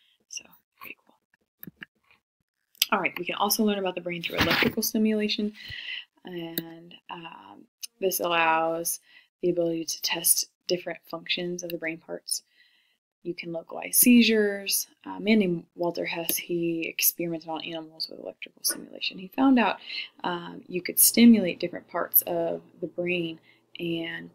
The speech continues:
create different behaviors or reactions. And so he stimulated animals, animals' brains. He stuck an electrode down into the hypothalamus and caused, um, excitement, apathy. He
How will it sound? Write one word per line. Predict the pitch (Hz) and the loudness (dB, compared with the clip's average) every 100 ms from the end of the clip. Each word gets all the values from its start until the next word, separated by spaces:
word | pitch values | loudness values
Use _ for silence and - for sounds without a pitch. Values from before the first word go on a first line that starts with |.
| _ - | _ -6
create | - 185 160 160 - - - _ _ _ _ _ | -2 0 0 -4 -6 -12 -16 _ _ _ _ _
different | 175 - - | -10 -10 -12
behaviors | 180 190 156 - - | -4 -4 -4 -8 -6
or | 165 | 0
reactions. | 165 156 - 170 175 | 0 0 -2 -8 -12
And | - - | -10 -8
so | 170 | -8
he | 170 175 | -8 -4
stimulated | - 170 165 165 160 160 - - _ | -2 -4 -8 -8 -8 -10 -14 -20 _
animals, | 254 247 233 220 | 8 8 8 6
animals' | 233 220 208 202 190 - _ - | 6 6 4 2 -2 -4 _ -12
brains. | 185 185 180 175 | -6 -2 0 -2
He | - 165 - | -2 -6 -6
stuck | - - 170 | -4 -2 -2
an | 170 | -6
electrode | 160 - 160 156 | -8 -6 -8 -6
down | 156 156 | -8 -10
into | - | -12
the | |
hypothalamus | 170 165 156 - 165 160 165 - - - - _ | -14 -14 -10 -6 -6 -6 -6 -8 -8 -12 -14 _
and | 170 | -12
caused, | 170 170 165 165 170 - - - _ _ | -10 -10 -6 -8 -8 -12 -14 -20 _ _
um, | - - | -20 -20
excitement, | - - - 240 233 226 214 208 202 - - | -6 2 6 8 6 6 4 2 -2 -8 -6
apathy. | 202 202 - - 196 190 185 185 180 | -6 -4 -6 -6 -4 -2 0 -2 -4
He | - 170 | -8 -20